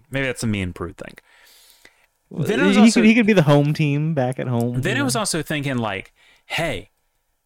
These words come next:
Speaker 1: what if we then, like, you know, had a special where we go and check out, like, the Alps, Switzerland,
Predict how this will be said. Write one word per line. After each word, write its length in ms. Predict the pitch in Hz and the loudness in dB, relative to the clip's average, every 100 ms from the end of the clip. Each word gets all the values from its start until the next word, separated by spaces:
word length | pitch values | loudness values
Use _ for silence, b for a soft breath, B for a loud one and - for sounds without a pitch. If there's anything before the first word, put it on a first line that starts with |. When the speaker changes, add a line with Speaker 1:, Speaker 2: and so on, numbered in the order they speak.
| _ _ _ _ _ _ _ | _ _ _ _ _ _ _
Speaker 1:
what 180 | 120 156 | -6 -4
if 140 | 180 | -4
we 100 | 180 | -4
then, 340 | 151 127 143 131 | -4 -4 -4 -4
like, 400 | 123 113 107 - _ _ | -4 -4 -8 -14 _ _
you 140 | 127 123 | -6 -4
know, 100 | 110 | -4
had 200 | 120 107 | -6 -6
a 60 | |
special 720 | - - 120 101 - 95 90 _ _ _ _ | -8 -6 -6 -6 -6 -6 -6 _ _ _ _
where 200 | 117 120 | -6 -4
we 120 | 117 | -4
go 200 | 104 117 | -4 -4
and 100 | 110 | -4
check 240 | 101 113 104 | -4 -8 -8
out, 200 | 98 - | -8 -8
like, 220 | 92 87 | -8 -8
the 220 | 95 92 | -8 -8
Alps, 640 | 90 87 87 _ - - - _ _ _ _ _ _ _ _ _ _ _ | -6 -8 -10 _ -10 -10 -10 _ _ _ _ _ _ _ _ _ _ _
Switzerland, 1080 | - - 123 120 107 113 107 107 104 - | -8 -4 -4 -4 -4 -4 -4 -6 -8 -14